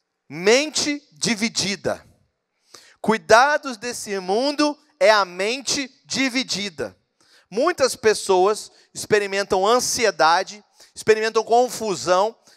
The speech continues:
experimentam estresse, porque a mente está dividida. Opções demais. Opções demais em sua vida. Jesus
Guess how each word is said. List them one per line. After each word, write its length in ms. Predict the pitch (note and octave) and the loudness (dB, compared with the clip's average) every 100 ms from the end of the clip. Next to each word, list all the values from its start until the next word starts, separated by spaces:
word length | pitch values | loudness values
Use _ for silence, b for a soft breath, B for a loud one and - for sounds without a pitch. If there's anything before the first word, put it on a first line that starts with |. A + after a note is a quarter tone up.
| - | -20
experimentam 640 | - A3 A3+ A3 A3+ A3+ | 0 2 2 -2 -4 -6
estresse, 840 | - - - G#3+ A#3 A3+ - - - _ | -6 -2 2 6 6 4 -4 -6 -12 _
porque 240 | - F3+ G#3+ | -14 -6 -4
a 80 | F#3 | -4
mente 320 | F3 A3 - | -6 -8 -8
está 260 | F#3 G#3+ | 0 2
dividida. 880 | G3 D#3 A3+ B3 G#3 - E3 C3 F#2 _ _ _ _ _ _ | 2 -2 -12 -12 -14 -14 -14 -18 -20 _ _ _ _ _ _
Opções 600 | - F3 - - G#3 A3+ F#3 | -4 -4 -4 -6 -4 -4 -8
demais. 1040 | G#3 F3 E3+ D#3+ - - - - - - _ _ _ _ _ _ | 0 2 2 0 -8 -12 -12 -14 -16 -20 _ _ _ _ _ _
Opções 540 | - G3+ - - B3 A#3+ | -4 -4 -4 -4 -4 -4
demais 500 | A#3+ A3 A3 G#3+ E3+ | 4 6 8 4 -2
em 100 | D#3+ | -12
sua 300 | - D#3+ C#3 | -10 -8 -8
vida. 420 | B2 A#2+ - F#2 _ _ | -12 -20 -20 -20 _ _
Jesus 1040 | - D#3 G#3+ - A#3 D4+ E4 - - - | -4 2 2 2 2 4 4 0 -6 -10